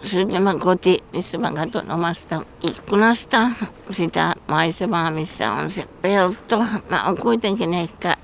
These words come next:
maahenkinen, koska mun suku on ollut tämmöisiä maanviljelijöitä, niin se pelto ja siellä takana se metsä ja sieltä se auringon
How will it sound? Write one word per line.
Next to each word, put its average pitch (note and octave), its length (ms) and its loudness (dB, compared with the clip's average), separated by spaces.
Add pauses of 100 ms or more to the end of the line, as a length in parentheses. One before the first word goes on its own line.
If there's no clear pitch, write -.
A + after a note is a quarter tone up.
(120)
maahenkinen, E3 1000 0
koska E3+ 380 -2
mun D3+ 300 -4
suku F#3 380 2
on C#3+ 140 4
ollut D#3+ 320 -2
tämmöisiä C#3+ 460 -4 (140)
maanviljelijöitä, B2+ 880 -4
niin D3+ 180 -8
se F#3+ 120 -2 (200)
pelto E3 520 2 (100)
ja A3+ 60 -2
siellä F#3+ 200 2
takana D#3 440 -2
se D3+ 140 -6
metsä D#3 380 -6
ja D3+ 140 -4
sieltä C#3 280 -8
se - 100 -2
auringon B2+ 460 -6